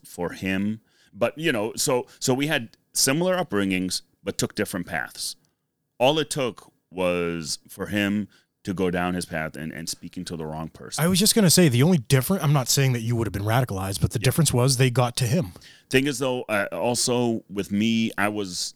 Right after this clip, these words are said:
Speaker 1: a lot more critical and a lot more of the rebel type. Like,
Speaker 2: Well, they knew that you couldn't be targeted.
Speaker 1: No.
Speaker 2: That's what I'm saying.
Speaker 1: No, I was, I was very, I would question a lot.
Speaker 2: Yeah.
Speaker 1: Right? So, I mean, that was my nature.
Speaker 2: So they knew, "Let, let's leave this one alone.
Speaker 1: Yeah.
Speaker 2: We can't do anything with him."
Speaker 1: No,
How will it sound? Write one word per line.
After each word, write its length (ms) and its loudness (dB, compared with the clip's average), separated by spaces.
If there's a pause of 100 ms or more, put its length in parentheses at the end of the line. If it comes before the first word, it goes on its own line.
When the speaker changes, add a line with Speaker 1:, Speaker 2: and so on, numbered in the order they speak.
(160)
Speaker 1:
a 60 -10
lot 240 -2
more 300 0
critical 480 -4
and 120 -6
a 60 -4
lot 220 -2
more 160 -2
of 100 -4
the 140 -6
rebel 300 -4
type. 360 -16 (240)
Like, 160 -8
Speaker 2:
Well, 80 6
they 140 6
knew 220 6
that 160 6
you 180 6
couldn't 220 4
be 100 4
targeted. 440 -2
Speaker 1:
No. 300 -2
Speaker 2:
That's 180 4
what 60 4
I'm 80 4
saying. 220 4
Speaker 1:
No, 120 2
I 200 0
was, 160 -2
I 80 0
was 180 0
very, 600 0 (100)
I 80 0
would 180 -2
question 480 -14
a 80 -18
lot. 240 -18
Speaker 2:
Yeah. 240 0 (100)
Speaker 1:
Right? 340 -12
So, 120 -6
I 60 -2
mean, 160 -2
that 100 0
was 140 -2
my 100 -6
nature. 200 -2
Speaker 2:
So 60 6
they 140 6
knew, 240 8
"Let, 240 0
let's 240 0
leave 160 4
this 180 2
one 160 4
alone. 280 4
Speaker 1:
Yeah. 120 -2
Speaker 2:
We 100 0
can't 220 0
do 120 4
anything 200 2
with 120 -4
him." 180 0
Speaker 1:
No, 240 -4